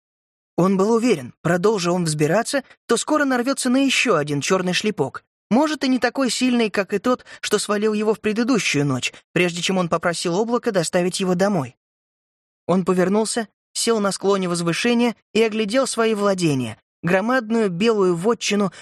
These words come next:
пушистого пустынного облака. Отсюда сверху, может, этажа на четыре выше остального острова, но все еще вдалеке от вершины купола, ему не видны были его кучево-дождевые кровать, кресло и вешалка.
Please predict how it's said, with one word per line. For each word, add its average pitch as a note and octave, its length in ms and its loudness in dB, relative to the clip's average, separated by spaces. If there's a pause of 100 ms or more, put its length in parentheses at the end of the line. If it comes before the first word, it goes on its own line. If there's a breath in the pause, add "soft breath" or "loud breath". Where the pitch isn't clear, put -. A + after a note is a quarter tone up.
пушистого F#3+ 600 -2
пустынного D#3 640 0
облака. B2 580 -6 (840)
Отсюда A3 480 0
сверху, F#3+ 640 0
может, G#3 420 0
этажа G3+ 340 0
на F#3 100 -2
четыре F#3 380 -2
выше F#3 240 0
остального E3 460 0
острова, F3 500 0 (200 loud breath)
но F#3 140 0
все A3 220 0
еще F#3 200 2
вдалеке E3 460 0
от - 100 -6
вершины D#3 440 0
купола, A#3 420 0 (220 loud breath)
ему A#3 260 2
не C#4 140 2
видны B3+ 320 2
были E3 200 0
его D#3 240 2
кучево-дождевые D#3+ 840 0
кровать, C#3 480 -2 (220)
кресло A#3 420 0
и G#3+ 80 0
вешалка. C#3 520 -2